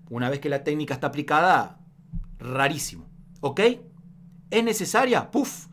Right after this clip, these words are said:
sí será. Si no tenés fuerza-resistencia, al menor clinch, al menor cuerpo a cuerpo, cuatro segundos,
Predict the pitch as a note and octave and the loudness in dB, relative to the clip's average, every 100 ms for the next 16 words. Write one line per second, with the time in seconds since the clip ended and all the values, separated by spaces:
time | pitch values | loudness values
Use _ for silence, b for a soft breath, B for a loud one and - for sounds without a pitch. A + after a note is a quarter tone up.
0 | B B - E3+ D3 C3 E3 A#3 - - | B B -8 -4 -2 0 2 2 -2 -20
1 | - - b b D3 E3+ A#3+ A3 A3 A3 | -20 -20 b b -2 0 2 2 2 2
2 | F#3+ E3 D3+ C3+ B2+ A3+ B3+ B3 F#3+ - | 2 2 0 -2 2 2 2 4 4 2
3 | - - - D3 D3 C#3+ C3 D3 F3 A#3+ | -6 -16 -4 0 0 0 -2 0 2 2
4 | - - F#3 C4+ D4 - - - - - | 0 -2 2 2 0 -6 -18 -20 -20 -20
5 | - - C#3+ C#3+ D3 A3 A3+ G3+ F#3 D3+ | -20 -4 0 0 2 2 4 2 4 4
6 | D#3 B3+ B3+ C#4 C4+ - b b b - | 10 10 10 -2 -4 -8 b b b 0
7 | B3+ A#3+ A3 F#3 F3+ A#3+ C4+ B3+ - | 2 2 0 0 0 2 4 2 0